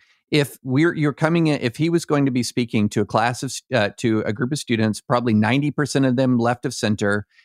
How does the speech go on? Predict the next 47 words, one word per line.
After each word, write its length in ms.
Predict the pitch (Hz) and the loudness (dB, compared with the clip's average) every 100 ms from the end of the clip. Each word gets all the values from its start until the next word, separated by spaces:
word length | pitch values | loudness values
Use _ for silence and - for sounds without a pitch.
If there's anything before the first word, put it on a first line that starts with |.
| _ _ _ _ _ | _ _ _ _ _
and 340 | 127 131 127 123 | 0 2 2 0
he's 320 | 147 127 - | 2 0 0
saying, 420 | - 185 190 147 | 0 0 0 -2
giving 300 | 170 202 240 | 0 2 2
this 140 | 147 | 2
big 260 | 127 190 160 | 2 0 0
sort 180 | - 147 | -2 -2
of 120 | 117 | -2
"chill 260 | - 165 143 | 0 2 4
out," 280 | 175 185 - 120 | 2 0 -4 -10
it, 220 | - 127 - | -6 -6 -2
it's 200 | 120 123 | -2 2
not 240 | 135 170 | 2 2
a, 80 | 123 | 0
pol-, 200 | - 156 | -2 -2
it, 180 | 135 117 | -2 0
this 200 | 139 131 | 0 2
is, 100 | 117 | -2
this 220 | 120 117 | 0 -4
court 280 | - 165 165 | 0 0 0
is 140 | 113 120 | 0 2
not 220 | 123 135 | 2 0
as 120 | 117 | -4
politicized 720 | - 123 147 - 156 156 135 | -2 -2 0 0 2 2 0
as 120 | 107 101 | -2 -2
you 100 | 95 | -4
think. 460 | - 170 160 - | 0 0 0 -2
This, 280 | 110 104 - _ _ _ _ - | -2 -2 -4 _ _ _ _ 0
there 160 | 127 | 2
are 60 | 110 | 2
multiple 600 | 113 127 143 170 - 165 | 4 4 4 0 0 0
examples 720 | 127 110 135 160 170 156 127 | 0 0 2 2 0 -2 -2
of 140 | 107 120 | -4 0
where, 420 | 117 117 110 107 | 2 4 2 0
you 120 | 110 | -2
know, 60 | 98 | -2
Republican 600 | 104 104 147 151 143 139 | -2 0 0 0 2 2
interests 340 | 143 151 135 | 2 0 -2
were 80 | 110 | -4
defeated 520 | 98 110 147 151 147 | -4 -4 -2 0 0
at 80 | 139 | -2
the 100 | 120 | -4
court, 340 | - 151 143 | 0 2 2
et 120 | 110 - | 0 -2
cetera, 280 | 131 131 | -2 -2
et 120 | 110 - | -4 0
cetera. 400 | 143 - 113 | 0 0 0